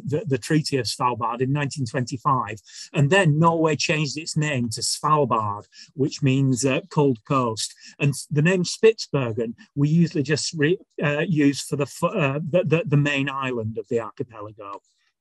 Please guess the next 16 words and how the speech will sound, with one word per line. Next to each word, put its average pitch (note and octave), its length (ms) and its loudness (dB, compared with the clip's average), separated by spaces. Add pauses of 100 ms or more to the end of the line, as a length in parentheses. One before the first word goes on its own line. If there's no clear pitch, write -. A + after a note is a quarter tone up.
(640)
Uh, B2+ 220 2
that's, - 400 0
uh, C3+ 140 4 (360)
uh, C#3 300 2
Svalbard C3 560 4
means B2+ 300 0
cold B2 340 -2
coast, A2+ 460 -6
and A#2 160 -4
that's, - 280 -6
uh, B2 140 0 (340)
uh, B2+ 280 2
a, C3+ 220 2
a D3+ 60 4
very B2 240 4
cold B2 300 0